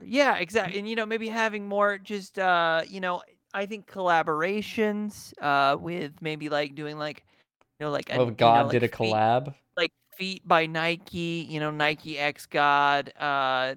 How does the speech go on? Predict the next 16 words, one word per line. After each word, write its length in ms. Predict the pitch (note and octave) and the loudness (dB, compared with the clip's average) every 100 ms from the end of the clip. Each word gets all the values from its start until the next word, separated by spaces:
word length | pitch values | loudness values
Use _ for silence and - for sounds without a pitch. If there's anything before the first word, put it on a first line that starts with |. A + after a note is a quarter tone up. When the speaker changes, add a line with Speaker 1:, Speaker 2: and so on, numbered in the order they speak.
| - | -10
Speaker 1:
kinda, 480 | E3 C#3+ C#3+ C#3 C3 | -4 -4 -2 -4 -4
like, 340 | D3 C3 B2+ - | -2 -2 -2 0
Speaker 2:
Oh, 160 | C3+ C3 | 2 2
so 140 | - | 2
you 120 | D#3+ | 4
could 120 | F#3+ | 6
Speaker 1:
collab. 0 | |
Speaker 2:
have 420 | F#3 F3+ B2 A#2 A2 | 8 10 8 4 -2
branded, 920 | A#2 A#2 B2 B2 A#2+ A#2 A2+ A2+ A#2 _ _ - | 2 4 4 4 4 4 4 2 -4 _ _ -2
uh, 460 | A2+ G#2+ G#2+ G#2+ G#2+ _ | 2 4 2 0 -4 _
Speaker 1:
You 100 | F#3 | 0
could 80 | G3 | 4
have 200 | F#3 C#3 | 4 6
branded 460 | F3+ F#3 F#3 F3 | 6 8 6 0
Speaker 2:
appendages. 160 | G2+ G#2 | -4 -4
Speaker 1:
feet. 380 | A3 A3 A3 | -2 0 0